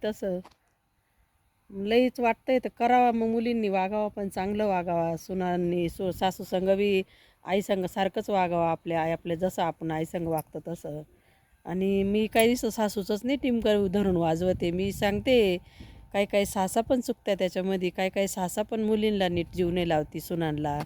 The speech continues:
त्या पण, अ, त्यांचं त्यांचंच पाहत्या सवरत. त्या पण मुलींना, काही काही मुलींना लय त्रास आहे सासांपासून, नवऱ्यांपासून खूप त्रास आहे. पण ते कोणत्या मुलींना त्रास आहे सांगू का तुला? का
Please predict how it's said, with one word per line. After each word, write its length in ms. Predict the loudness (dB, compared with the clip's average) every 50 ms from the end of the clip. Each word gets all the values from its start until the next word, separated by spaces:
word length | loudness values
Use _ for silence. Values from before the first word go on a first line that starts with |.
| -8 -12 -20 -20 -20 -20 -20 -20 -20 -12 -4
त्या 120 | -2 -2 0
पण, 280 | 0 0 0 2 2
अ, 120 | 2 2 2 0
त्यांचं 260 | 0 -2 -2 -2 -4
त्यांचंच 420 | -4 -2 -2 -2 -2 -4 -6 -8 -8 -14 -14 -14 -14 -8 -4
पाहत्या 380 | 0 0 0 0 0 -2 -2 -2
सवरत. 400 | 0 0 2 2 2 2 0 -2 -6 _ _ _ _ _ _ _ _ _ _ _ _ -8
त्या 100 | -8 -6
पण 160 | -4 -2 -2
मुलींना, 520 | 0 0 2 2 2 2 2 2 2 0
काही 200 | 0 0 -2 -2
काही 160 | 0 0 -2
मुलींना 440 | -2 0 0 0 0 0 2 2 2
लय 160 | 2 2 2
त्रास 300 | 2 2 0 2 2 2 0
आहे 80 | -2 -2
सासांपासून, 840 | -2 -2 -4 -2 -2 -2 -2 -2 -2 -4 -6 -6 -4 -2 -2 0
नवऱ्यांपासून 800 | 0 0 0 2 2 0 0 -2 -4 -6 -8 -8 -6 -6 -6 -6 -4 -4
खूप 160 | -4 -4 -4 -4 -2
त्रास 240 | 2 2 2 2 2 -2
आहे. 100 | -4 -4 -6 -12 -20 -20 -20 -20 _ -8
पण 100 | -6 -4 -4
ते 60 | -2
कोणत्या 340 | 0 2 4 4 4 4 4
मुलींना 340 | 4 6 6 6 6 6 4
त्रास 260 | 4 4 2 2 2
आहे 100 | 0 -4
सांगू 280 | -6 -4 -2 -2 0 0
का 120 | -2 -2 -4
तुला? 340 | -2 0 2 2 4 2 2 -2 _ -14 -20 -20 _ _ _ _ _ _ _ _
का 80 | -6 -6